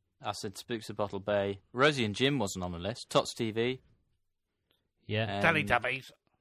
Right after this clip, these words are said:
Speaker 1: See,
Speaker 2: Teletubbies.
Speaker 1: that, that passed me by, Teletubbies. I was a bit old for Teletubbies.
Speaker 2: Um,
Speaker 3: I was getting out of it then, so.
Speaker 2: what was the, well, there was, um, Mister Blobby.
Speaker 3: Oh, I do love
Speaker 1: Yeah, I
Speaker 3: that
Speaker 1: love
Speaker 3: one.
Speaker 1: Mister Blobby.
Speaker 2: Yeah.
Speaker 1: Yeah, I love Mister Blobby.
Speaker 2: Um, did you say Tots T V?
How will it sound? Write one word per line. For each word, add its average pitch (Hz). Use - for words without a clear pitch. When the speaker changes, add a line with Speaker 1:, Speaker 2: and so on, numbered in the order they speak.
Speaker 1:
See, -
Speaker 2:
Teletubbies. 104
Speaker 1:
that, 135
that 147
passed 110
me 95
by, 95
Teletubbies. 92
I -
was 98
a 120
bit 131
old 120
for -
Teletubbies. 101
Speaker 2:
Um, 104
Speaker 3:
I 117
was 98
getting 85
out 85
of 90
it 85
then, 90
so. 90
Speaker 2:
what 135
was 131
the, 131
well, 120
there 120
was, 117
um, 113
Mister 117
Blobby. 110
Speaker 3:
Oh, 101
I -
do 95
love 92
Speaker 1:
Yeah, 107
I -
Speaker 3:
that 110
Speaker 1:
love 139
Speaker 3:
one. -
Speaker 1:
Mister -
Blobby. 104
Speaker 2:
Yeah. 95
Speaker 1:
Yeah, 101
I -
love 104
Mister -
Blobby. 92
Speaker 2:
Um, 101
did -
you 135
say 143
Tots -
T 143
V? 143